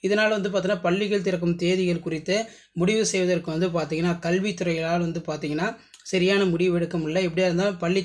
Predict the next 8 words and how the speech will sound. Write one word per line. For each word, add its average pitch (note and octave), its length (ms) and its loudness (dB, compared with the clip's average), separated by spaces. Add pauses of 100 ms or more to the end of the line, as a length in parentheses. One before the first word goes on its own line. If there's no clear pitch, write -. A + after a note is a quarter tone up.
கல்வித்துறை F3 400 0
அமைச்சருடைய E3+ 480 -2
வழிகாட்டுதல் F3 580 0
வந்து E3 140 -4 (100)
தேவைப்படும். D#3+ 480 -4 (400)
இப்போ F3+ 140 -2 (100)
வந்து F#3 120 2 (120)
பார்த்தீங்கன்னா F#3 340 0